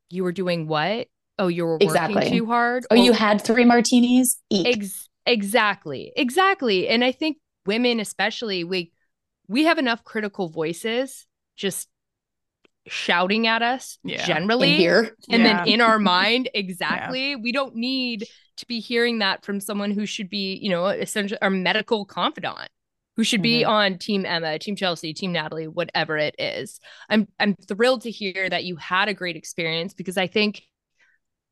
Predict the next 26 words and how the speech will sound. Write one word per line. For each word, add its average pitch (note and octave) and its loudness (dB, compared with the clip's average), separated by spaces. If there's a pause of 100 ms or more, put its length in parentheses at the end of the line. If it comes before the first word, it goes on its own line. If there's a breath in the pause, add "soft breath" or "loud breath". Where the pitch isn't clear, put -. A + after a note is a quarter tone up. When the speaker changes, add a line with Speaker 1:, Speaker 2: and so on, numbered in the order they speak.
(120)
Speaker 1:
one, A#3 2
even A#3+ 0
getting G3+ -2 (460)
to A3+ -6
your, G3 0 (400)
going G#3+ 4
to G#3 -8
a F#3 -4
specialist, A#3+ -4 (140)
like, F3 -4
as F#3 2
quickly G#3+ -2
as F3 -2
you F#3 -6
did, E3+ -2 (220)
that's, G#3+ 0 (120)
that's B3 0
a F4 -2
tough - -2
choice A3+ -2
to F#3+ -6
make, A#3 0
'cause A3+ -4
some A3+ 0
people D4 -4
just, G#3 -6